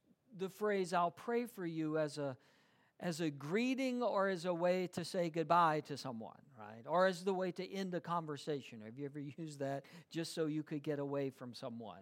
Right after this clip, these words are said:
"I'll pray for you." Sometimes we use this language not because we mean the language, but it, it is a convenient sounding phrase that sounds good. It sounds like the appropriate thing to say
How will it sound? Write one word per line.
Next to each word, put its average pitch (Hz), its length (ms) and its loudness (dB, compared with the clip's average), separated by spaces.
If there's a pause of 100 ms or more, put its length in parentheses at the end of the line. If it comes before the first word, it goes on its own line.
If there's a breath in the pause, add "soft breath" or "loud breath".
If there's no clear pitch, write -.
"I'll 127 340 -6
pray 156 260 -4
for 143 160 -10
you." 113 160 -8 (200 loud breath)
Sometimes 285 420 0
we 294 120 0
use 254 340 0
this 233 240 -2
language 233 1080 4 (720 soft breath)
not 285 300 6
because 262 300 4
we 226 160 0
mean 302 500 0
the 262 80 4
language, 165 800 2 (560 loud breath)
but 214 520 6
it, 233 360 0
it 240 240 0
is 233 320 0
a 202 340 2 (160)
convenient 262 880 -2 (120)
sounding 285 760 2
phrase 226 580 4
that 196 160 4 (480 loud breath)
sounds 247 500 4
good. 233 240 8
It 175 160 -2
sounds 226 500 0
like 233 220 0
the 214 100 2
appropriate 185 580 0
thing 170 200 -4
to 151 100 -6
say 143 300 0